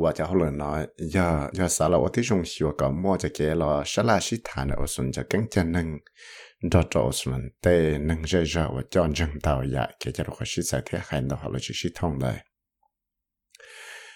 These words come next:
Giờ lên nói S B S Radio cho nâng cha sở sự nói thế lý,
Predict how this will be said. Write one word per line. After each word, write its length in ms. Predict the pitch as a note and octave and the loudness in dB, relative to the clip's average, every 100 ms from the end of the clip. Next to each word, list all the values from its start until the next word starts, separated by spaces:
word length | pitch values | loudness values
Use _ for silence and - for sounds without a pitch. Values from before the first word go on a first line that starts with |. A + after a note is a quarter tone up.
| _ - | _ 4
Giờ 120 | G2 | 8
lên 140 | G#2 | 10
nói 300 | G#2 G#2 A2 | 10 8 6
S 80 | A2+ - | 2 6
B 40 | |
S 160 | G#2 A2 - _ - | 6 6 -2 _ 0
Radio 420 | E2+ E2 E2+ E2 D2+ | 4 6 6 6 4
cho 180 | - D2+ | 2 0
nâng 320 | D2+ G2 G2 F#2+ | 2 2 2 0
cha 160 | - | 2
sở 140 | G2+ E2 | 2 2
sự 200 | - D2 | 0 0
nói 140 | C#2 D#2 | 0 0
thế 120 | - | 4
lý, 320 | F2 E2 D#2+ | 6 8 6